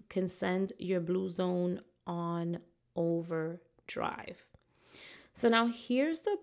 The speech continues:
beauty in all of this, 'cause of course, Jamily always gotta bring the beauty in things, right?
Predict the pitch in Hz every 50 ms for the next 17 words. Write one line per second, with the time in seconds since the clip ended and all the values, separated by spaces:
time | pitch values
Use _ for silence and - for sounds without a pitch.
0 | - - 196 190 196 220 277 320 370 392 392 359 285 226 196 185 180 175 180 175
1 | 170 165 180 - 185 - - - 262 247 254 302 285 - - 339 349 370 370 359
2 | - - 269 277 269 277 302 330 370 359 320 294 302 320 330 330 330 - - 330
3 | 330 339 339 - 359 359 359 359 359 - - 370 370 370 285 247 233 277 320 349
4 | 359 370 349 349 320 294 285 - 269 233 220 220 214 - - 185 196 240 330 440